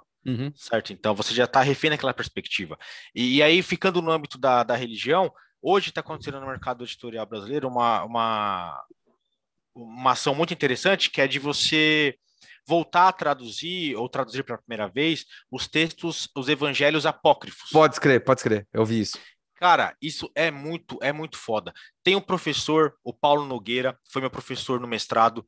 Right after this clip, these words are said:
Speaker 2: assim, o cara é incrível.
Speaker 1: Conheço.
Speaker 2: Ele, ele,
Speaker 1: Já ouvi falar.
Speaker 2: o Paulo Nogueira,
Speaker 1: Uhum.
Speaker 2: ele traduziu, não sei se ele traduziu, ele fez a apresentação agora dos Atos Apócrifos de João,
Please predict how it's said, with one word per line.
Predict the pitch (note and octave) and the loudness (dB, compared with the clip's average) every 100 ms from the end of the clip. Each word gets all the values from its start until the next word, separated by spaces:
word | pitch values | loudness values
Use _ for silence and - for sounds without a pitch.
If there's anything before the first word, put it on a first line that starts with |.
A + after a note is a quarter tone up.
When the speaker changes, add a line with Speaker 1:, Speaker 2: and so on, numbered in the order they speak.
| - | -12
Speaker 2:
assim, | A#2 B2 | -8 -8
o | A2 | -8
cara | - B2 C3 | -2 0 0
é | |
incrível. | D#3+ - B2 C3+ B2+ - | -2 -8 -8 -6 -6 -6
Speaker 1:
Conheço. | - C#3+ A#2+ A#2+ | 4 6 6 4
Speaker 2:
Ele, | D#3 E3 E3 E3 - | 4 2 2 0 -2
ele, | C3+ C#3+ | -2 2
Speaker 1:
Já | D3 | 4
ouvi | B2+ | 4
falar. | A2 - - | 0 -6 0
Speaker 2:
o | |
Paulo | D3 D3 | 0 0
Nogueira, | C3+ D3 G3 - _ _ - | 0 2 2 2 _ _ -2
Speaker 1:
Uhum. | C#3+ D#3+ A#3 | 4 6 6
Speaker 2:
ele | G3+ D3 D#3 D#3+ - | 4 0 -6 -10 -2
traduziu, | D#3+ D3+ D#3+ B2 B2 F#3 G#3 B2+ - _ _ | -2 0 -6 -10 -8 -2 -2 -2 -8 _ _
não | C#3 | -16
sei | - | -6
se | G3 | -4
ele | |
traduziu, | F#3+ F3 D3+ C3+ F#3 | -2 -4 -4 4 4
ele | F3+ | 4
fez | F3 | 0
a | E3+ | -4
apresentação | F3 D#3+ - D3 - D#3 | -8 -10 -10 -8 -4 -2
agora | C3 D3 E3 C#3+ | 0 4 4 4
dos | C3 B2 | -2 0
Atos | D3+ - D3+ | 0 0 -8
Apócrifos | - D3 - - C3 | -8 -10 -12 -16 -18
de | A#2+ D3 C#3 | -10 -8 -6
João, | B2+ C3+ C3+ D#3 C#3 | -4 0 0 0 -4